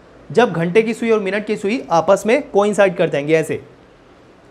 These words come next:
इस तरीके से coincide करना, आपस में मिलना, इसे कहते हैं। ठीक,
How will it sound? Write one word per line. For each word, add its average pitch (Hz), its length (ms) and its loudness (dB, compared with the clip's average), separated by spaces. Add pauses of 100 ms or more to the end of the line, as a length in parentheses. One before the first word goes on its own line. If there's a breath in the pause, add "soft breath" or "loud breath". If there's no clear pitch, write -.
(540)
इस 226 160 -2
तरीके 127 300 -2
से 127 120 -10
coincide 202 520 0
करना, 175 400 -4 (100)
आपस 156 340 -4
में 190 80 -4
मिलना, 127 400 -6
इसे 160 180 -6
कहते 113 240 -8
हैं। 104 80 -20 (2000)
ठीक, 196 220 -2